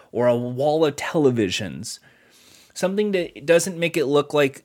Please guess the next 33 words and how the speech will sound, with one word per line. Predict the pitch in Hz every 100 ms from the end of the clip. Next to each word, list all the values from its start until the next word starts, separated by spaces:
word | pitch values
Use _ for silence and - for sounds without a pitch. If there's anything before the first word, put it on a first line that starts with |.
| -
I |
know | 180 175 214
they're | 214
aiming | - 180 170
for | -
Tron. | 143 - 123 58 -
It's | - 220 -
supposed | 185 180 156
to | -
be |
a | 147
fucking | - 123 131
Tron | 117 127 120 117 117
vector | 127 120 - 117
graphic | 107 104 - 98
set, | - 185 107 - - - - _ _ _ _
but | 196 185
it | 165 _ _ _
feels | 240 226 208
very | 170 196 185 170 _
empty. | 165 175 160 110 - - - - - _ _ _ _ _ _ _ -
It | 170
feels | 165 202 185 180
very, | - 170 165 135 - _ _ _ - _
like, | 208 180 185 151 _ 151 _
n-, | 165 175
I'm | - 208
not | 302
gonna | 294
say | 226
not | 165 165 -
fun. | - 123 127 175 214 - - - _ _
I, | -